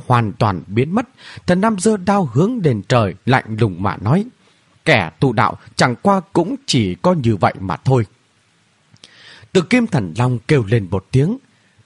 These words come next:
"Tiểu tử, vừa nãy ngươi thật là oai phong, giờ thì mau bắt lấy con nhãi đó, chúng ta cưa đôi. Ngươi cứ lấy người của ngươi, còn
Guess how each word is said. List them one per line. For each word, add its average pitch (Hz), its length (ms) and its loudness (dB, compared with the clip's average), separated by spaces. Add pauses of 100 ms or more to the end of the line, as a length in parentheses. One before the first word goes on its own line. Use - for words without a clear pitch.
(100)
"Tiểu 202 260 4
tử, 127 220 0 (600)
vừa 170 140 4
nãy 117 240 0
ngươi 160 260 0
thật 175 220 -2
là 113 260 -2
oai 147 220 0
phong, 160 200 -2 (300)
giờ 208 340 2 (120)
thì 127 180 2
mau 98 180 -2
bắt - 200 -6
lấy 147 240 0
con 101 260 -2
nhãi 131 220 -2
đó, 160 280 -2 (200)
chúng 220 240 0
ta 156 140 -2
cưa 123 240 -2
đôi. 113 240 0 (360)
Ngươi 185 440 0
cứ 202 120 2
lấy 185 200 0
người 147 300 0 (100)
của 131 160 0
ngươi, 180 300 0 (300)
còn 113 260 0